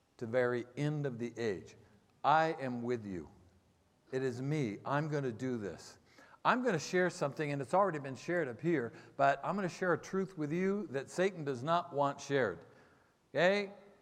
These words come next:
Because he tries to stop what God is doing. He wants to prevent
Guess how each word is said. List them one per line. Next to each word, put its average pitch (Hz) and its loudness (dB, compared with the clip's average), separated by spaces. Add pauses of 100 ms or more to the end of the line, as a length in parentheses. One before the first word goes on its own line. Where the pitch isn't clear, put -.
(160)
Because 165 2 (360)
he 202 2 (100)
tries 196 4
to 151 -4
stop - 2
what 165 -4
God 170 6
is 135 -2
doing. 143 0
He 151 0
wants 170 0
to - -10
prevent 156 4